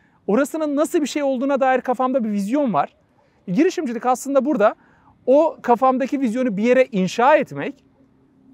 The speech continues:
ve ona giden yolları da açmak demek. Ve ona giden vasıtayı da bulmak demek. Yani aslında zor bir şey. Yani bu anlamda bilinmeyene doğru bir yolculuk var. Ee, ve burada da hata yapmak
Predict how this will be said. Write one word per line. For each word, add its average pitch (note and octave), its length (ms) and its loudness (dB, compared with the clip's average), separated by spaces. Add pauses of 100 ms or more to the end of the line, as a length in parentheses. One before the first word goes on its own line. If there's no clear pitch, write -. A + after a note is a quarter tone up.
ve C#4 100 4
ona A#3+ 340 2
giden A#3 380 0
yolları G#3+ 640 2
da F3 120 2
açmak E3 460 -4
demek. A2+ 220 -10 (240)
Ve C#4 80 0
ona D4 220 2
giden E4 320 0
vasıtayı C#4 500 0
da B3+ 120 4
bulmak D#3 380 -2
demek. A2+ 340 -12 (320)
Yani D3+ 160 -4
aslında G#3 400 -2
zor G#3+ 300 4
bir D#3+ 60 -4
şey. - 240 -12 (480)
Yani C3+ 220 -6
bu D3+ 100 0
anlamda B2+ 560 -4
bilinmeyene F#3+ 600 -2
doğru C3+ 260 -4
bir B2+ 140 -8 (200)
yolculuk B2+ 520 -8
var. C4 180 -4 (540)
Ee, D#3+ 500 -2
ve A#3+ 240 -4
burada E4 300 -2
da E3+ 220 0
hata C4+ 480 -2
yapmak B3+ 600 -4